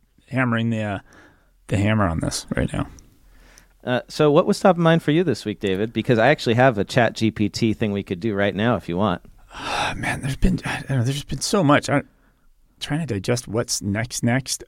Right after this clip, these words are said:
Speaker 1: Um, Intuit had their earnings, which was, there was, you know, all the, all the good stuff's in the conference call.
Speaker 2: Mm-hmm.
Speaker 1: Um,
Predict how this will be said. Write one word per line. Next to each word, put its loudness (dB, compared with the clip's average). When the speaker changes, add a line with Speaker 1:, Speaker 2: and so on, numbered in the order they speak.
Speaker 1:
Um, 2
Intuit 4
had 4
their 0
earnings, 2
which -10
was, -10
there 0
was, -4
you 2
know, 6
all 6
the, 4
all 4
the 4
good 2
stuff's -4
in -4
the -6
conference -8
call. -6
Speaker 2:
Mm-hmm. 2
Speaker 1:
Um, 2